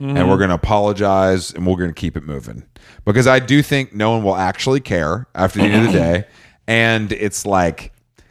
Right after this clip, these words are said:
Speaker 1: I, the, the, the deniability is tough to find.
Speaker 2: Or, or it could be, if you wanna put on our, our five D chess hat, this is a, this is a sort of sneaky move to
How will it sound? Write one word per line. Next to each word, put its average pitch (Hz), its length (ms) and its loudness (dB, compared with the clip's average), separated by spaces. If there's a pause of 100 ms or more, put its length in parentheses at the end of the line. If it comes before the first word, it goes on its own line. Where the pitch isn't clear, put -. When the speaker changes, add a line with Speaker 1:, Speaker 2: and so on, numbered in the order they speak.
(340)
Speaker 1:
I, 80 80 -8 (580)
the, 117 220 -8
the, 110 260 -4 (160)
the 110 140 -2
deniability 131 720 2
is 95 120 -4
tough 123 260 0
to 95 60 -14
find. 71 500 -8 (380)
Speaker 2:
Or, 202 480 4
or 196 180 4
it 180 140 -2
could 220 300 -2
be, 147 400 2
if 143 160 -8
you 156 80 2
wanna 147 220 0
put 156 180 0
on 143 180 0
our, 123 380 0
our 123 160 0
five 139 300 0
D 131 140 -4
chess 175 320 -2
hat, 123 380 -2 (300)
this 156 320 0
is 147 180 -2
a, 135 640 0 (120)
this 139 180 -8
is 139 120 -6
a 127 300 -2
sort 139 380 0
of 123 680 0 (420)
sneaky 160 600 -4
move 139 840 0 (340)
to 131 720 2